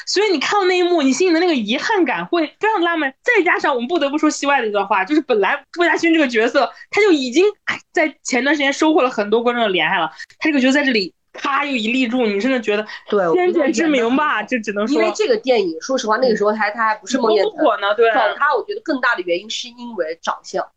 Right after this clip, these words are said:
Speaker 1: 是，是，是。
Speaker 2: 对，然后我真的觉得魏大勋演的勋，勋子有点东西。
Speaker 1: 是的。
Speaker 2: 勋子让我一点都不想笑，勋子演的真的很好。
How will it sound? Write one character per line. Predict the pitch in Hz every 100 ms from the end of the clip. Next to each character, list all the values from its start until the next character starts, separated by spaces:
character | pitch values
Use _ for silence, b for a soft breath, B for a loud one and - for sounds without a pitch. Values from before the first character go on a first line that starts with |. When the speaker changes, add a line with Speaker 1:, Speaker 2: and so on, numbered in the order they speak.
| _
Speaker 1:
是， | - 196 196
是， | 185 185
是。 | 180
Speaker 2:
对， | 214 214
然 | 339
后 | 359
我 | -
真 | 403
的 | 415
觉 | 233 220
得 | 214 196 - -
魏 | 233
大 | 254
勋 | 247 226
演 | 156
的 | 165 190
勋， | - - -
勋 | - 254 262
子 | 202 165
有 | 233
点 | 196
东 | 165 165
西。 | -
Speaker 1:
是 | - 202
的。 | 196 -
Speaker 2:
勋 | - 339
子 | 311 202 -
让 | 339 320
我 | 285
一 |
点 | 330 226
都 | 220
不 |
想 | 226 180
笑， | - 160
勋 | 170 330
子 | 311
演 | 214
的 | 214
真 | 285
的 | 294
很 | - 175
好。 | - -